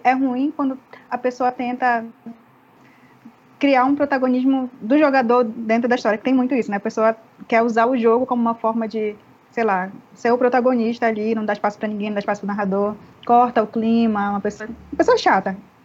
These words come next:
Isso é diferente de alguém que, que pega alguma parte do livro e fala, "Não, vamos interpretar isso diferente", porque eu acho isso, eu acho que isso constrói até pro cenário, né?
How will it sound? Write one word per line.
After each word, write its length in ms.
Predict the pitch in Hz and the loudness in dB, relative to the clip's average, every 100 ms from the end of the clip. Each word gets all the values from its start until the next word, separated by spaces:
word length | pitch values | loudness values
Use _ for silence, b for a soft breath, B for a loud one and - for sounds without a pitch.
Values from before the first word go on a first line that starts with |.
| _ _ - | _ _ -10
Isso 160 | 226 269 | -4 -2
é 20 | |
diferente 580 | 233 311 302 247 254 277 B B | 0 2 2 2 0 -4 B B
de 100 | 233 | 0
alguém 260 | 254 240 254 | 2 2 0
que, 320 | 254 247 240 - _ B B _ | -2 -2 -6 -12 _ B B _
que 80 | - | -8
pega 280 | 226 233 247 | 0 2 4
alguma 200 | 240 233 | 2 0
parte 280 | 233 220 226 | 0 -2 -2
do 80 | |
livro 240 | 220 226 240 | -2 -2 -4
e 20 | |
fala, 260 | 240 226 277 | -2 0 2
"Não, 160 | 277 | 0
vamos 220 | 226 247 | 0 -2
interpretar 480 | 262 269 269 247 247 | -2 -2 -4 -2 0
isso 140 | 240 226 | 0 -6
diferente", 560 | - 269 240 214 202 | -4 -2 0 -2 -4
porque 240 | 262 254 247 | -6 0 2
eu 100 | 220 | 4
acho 300 | 226 226 233 | 2 0 -4
isso, 280 | 233 - 233 B B | -4 -6 -16 B B
eu 100 | 247 | 2
acho 240 | 254 277 285 | 2 0 -4
que 140 | 277 | -2
isso 160 | 269 277 | -4 -2
constrói 440 | 277 277 277 269 | 0 0 0 0
até 220 | 269 277 | 0 -4
pro 160 | 277 339 | -2 -2
cenário, 600 | - 392 359 247 233 202 | 0 2 4 6 4 2
né? 180 | 196 | -2